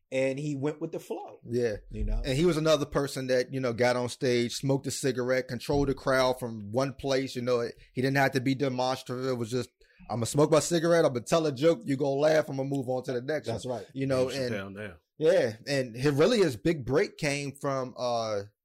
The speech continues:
Speaker 2: Jack Parr, who had a, a televi-, he was a television, he had a television show and he would bring on guests and he called and wanted Dick Gregory on the show. And Dick Gregory told him, you know, "I wanna come on your show. I know what it'll do for me as a comedian." But he was like,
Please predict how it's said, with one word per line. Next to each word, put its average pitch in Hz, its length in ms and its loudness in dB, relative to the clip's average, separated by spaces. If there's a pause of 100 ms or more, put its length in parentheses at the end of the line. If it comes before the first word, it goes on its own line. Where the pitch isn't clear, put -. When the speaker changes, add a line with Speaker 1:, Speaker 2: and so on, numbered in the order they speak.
(200)
Speaker 2:
Jack 147 360 0
Parr, 151 400 0 (200)
who 120 120 -2
had 123 180 4
a, 113 280 0
a 120 120 -4
televi-, 127 500 0
he 120 120 -2
was 123 100 0
a 120 60 -2
television, 120 580 -2
he 123 80 -2
had 131 80 0
a 113 40 -4
television 120 460 -2
show 123 320 0
and 117 100 -4
he 131 80 -2
would 117 200 -6
bring 117 240 -4
on 117 320 -8
guests 120 360 -4 (280)
and 113 220 -4
he 131 120 -2
called 131 400 2
and 123 160 -4
wanted 127 240 -4
Dick 135 160 0
Gregory 127 380 -2
on 120 80 -8
the 113 80 -12
show. 147 260 -6
And 117 100 -8
Dick 113 160 -6
Gregory 131 400 -4
told 131 260 0
him, 123 100 -6
you 127 80 -8
know, 123 260 -2 (180)
"I 120 140 2
wanna 135 280 2
come 147 200 0
on 139 100 -2
your 139 120 -4
show. 143 320 2
I 127 80 4
know 147 160 2
what 135 160 0
it'll 131 160 0
do 139 220 0
for 139 120 -8
me 135 300 -4
as 117 180 0
a 117 60 -10
comedian." 143 520 -6
But 120 120 -2
he 131 60 -2
was 123 140 -6
like, 123 260 0